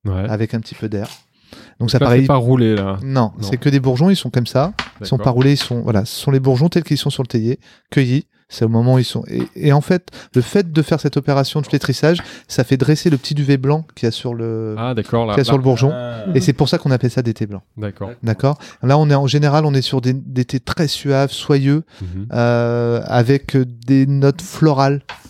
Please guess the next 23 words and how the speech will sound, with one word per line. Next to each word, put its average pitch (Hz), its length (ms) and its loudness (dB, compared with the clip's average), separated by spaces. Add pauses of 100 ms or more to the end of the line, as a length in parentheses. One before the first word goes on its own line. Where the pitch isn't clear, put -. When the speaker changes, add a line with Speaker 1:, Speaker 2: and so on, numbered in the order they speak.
(100)
Speaker 2:
or-, 123 200 -10
euh, 123 380 -10 (160)
florales 151 640 2
et 147 240 4
voire, 139 360 0
enfin, 104 200 -8
ça 110 100 -8
dépend 117 220 -2
les 127 80 2
récoltes, 156 340 0 (240)
voire 135 220 2
un 135 40 4
peu 135 120 -6
fruitées, 147 320 -2
mais 120 80 2
c'est - 100 -6
vraiment 127 180 2
sur 131 140 -2
des 113 100 0
fruits - 220 -8
blancs 113 300 0
très, - 180 -2
très, 120 540 0